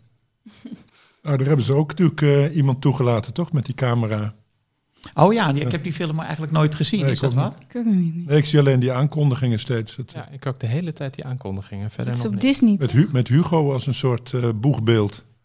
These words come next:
Speaker 2: Oh, dat, dat, dat zijn promootjes.
Speaker 1: Ja.
Speaker 2: Ja.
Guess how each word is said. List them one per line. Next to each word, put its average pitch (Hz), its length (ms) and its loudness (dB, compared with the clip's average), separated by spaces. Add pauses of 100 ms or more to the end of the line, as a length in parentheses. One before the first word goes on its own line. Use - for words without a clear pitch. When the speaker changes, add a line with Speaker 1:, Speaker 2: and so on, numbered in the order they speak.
(220)
Speaker 2:
Oh, 233 500 2
dat, 226 220 -4
dat, 190 120 -4
dat 208 140 2
zijn 196 200 6
promootjes. 185 680 4
Speaker 1:
Ja. 143 140 4
Speaker 2:
Ja. 160 500 0